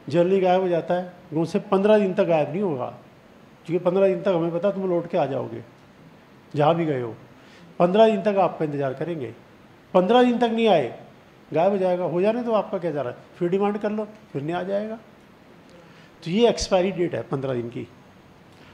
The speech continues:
और ये ऑटो जनरेटेड है सीपीआईएन,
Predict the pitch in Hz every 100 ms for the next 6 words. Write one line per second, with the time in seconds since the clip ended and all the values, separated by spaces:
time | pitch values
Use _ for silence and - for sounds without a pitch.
0 | - 165 202 226 190 190 175 160 156 165
1 | 127 147 - - - - - - - 185
2 | 175 160 123 113 107